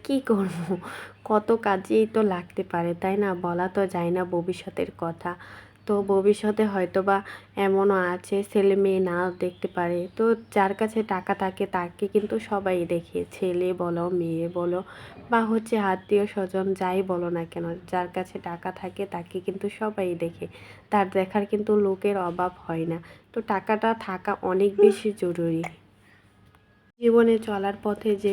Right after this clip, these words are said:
টাকাটা কতটা বেশি গুরুত্বপূর্ণ, যাদের নাকি টাকা নেই তারাই কিন্তু বোঝে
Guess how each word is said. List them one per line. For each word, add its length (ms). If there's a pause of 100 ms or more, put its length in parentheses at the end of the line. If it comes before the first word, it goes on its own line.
টাকাটা 440 (140)
কতটা 460
বেশি 440
গুরুত্বপূর্ণ, 800 (160)
যাদের 380
নাকি 320
টাকা 360
নেই 300
তারাই 320
কিন্তু 340 (100)
বোঝে 380